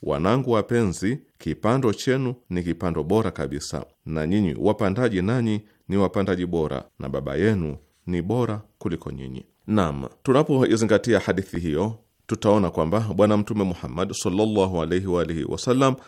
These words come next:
ametumia mbinu mbalimbali mbali kuonyesha thamani ya wajukuu zake hao watukufu. Kwanza, kunyanyuka; pili, kuwasubiri wafike; tatu, kuamua kuwafuata; na nne, kuwafungulia mikono yake mitukufu na kuwabeba.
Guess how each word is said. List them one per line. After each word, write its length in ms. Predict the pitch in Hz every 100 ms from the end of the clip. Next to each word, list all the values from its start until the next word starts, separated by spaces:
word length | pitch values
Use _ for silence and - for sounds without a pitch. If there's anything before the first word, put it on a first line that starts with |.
| - _ -
ametumia 640 | 92 101 101 110 123 113
mbinu 300 | 98 120 113
mbalimbali 560 | 95 104 95 92 98 71
mbali 100 | 90
kuonyesha 520 | 104 98 92 92 87 76
thamani 520 | - 82 92 95 110
ya 80 | 98
wajukuu 680 | 90 90 - 123 113 71
zake 420 | 85 95 90 87 65
hao 380 | 95 98 78
watukufu. 600 | 71 73 - 71 - - - _ _
Kwanza, 300 | 107 107 110
kunyanyuka; 680 | 110 110 113 110 95 76 - _ _ -
pili, 220 | 71 82
kuwasubiri 560 | - 101 - 98 110 110
wafike; 540 | 104 - 123 - 69 - _ _ _
tatu, 360 | - 90 113 120
kuamua 560 | - 87 76 82 104 101
kuwafuata; 800 | 101 95 - 98 87 - 85 95 _ _ _
na 240 | 78 82 -
nne, 320 | 143 123 113 - _ _
kuwafungulia 720 | - 104 104 113 104 107 156 151
mikono 400 | 120 - 107 98
yake 280 | 104 104 85
mitukufu 680 | 73 73 - 92 - 78 - 101
na 100 | 95
kuwabeba. 580 | 85 73 69 69 65